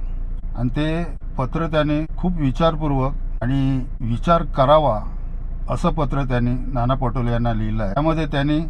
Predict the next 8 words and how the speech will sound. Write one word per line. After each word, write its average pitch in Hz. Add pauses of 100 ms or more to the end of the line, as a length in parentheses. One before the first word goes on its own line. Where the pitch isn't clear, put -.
(280)
नाना 120
पटोलेंच्या 143
अनैतिक 143
कृतीचा 135
निषेध 120
केलेला 120
आहे 98
आणि 143